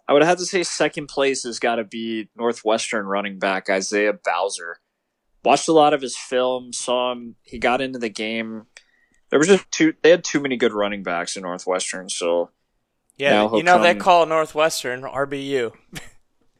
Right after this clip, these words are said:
Speaker 1: He goes from, like, one crowded running back room to another now with Ben Tavy. Then you got that other Auburn guy, Mark Anthony. There's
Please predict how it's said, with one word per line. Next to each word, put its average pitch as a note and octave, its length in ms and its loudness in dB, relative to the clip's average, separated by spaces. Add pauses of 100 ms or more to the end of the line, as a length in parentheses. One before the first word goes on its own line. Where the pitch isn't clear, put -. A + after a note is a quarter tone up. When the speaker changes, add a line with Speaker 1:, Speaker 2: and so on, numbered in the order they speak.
Speaker 1:
He E3 220 6
goes F#3+ 380 8
from, F#3 180 -2
like, D#3+ 220 -2
one C#3+ 500 -2
crowded C#3+ 540 -2
running C3 280 -6
back B2 300 -4
room B2 300 -14
to C3 100 -4
another A2 500 -6
now G2 300 -8
with F#2+ 160 -20
Ben G#2 180 -12
Tavy. A2 460 -10 (720)
Then G#2+ 160 -6
you G#2+ 80 -10
got G#2 300 -2
that G#2+ 120 2
other A2 300 2
Auburn G#2+ 340 -4
guy, G#2 260 0
Mark G#2 420 -4
Anthony. G#2 720 -8 (800)
There's - 420 0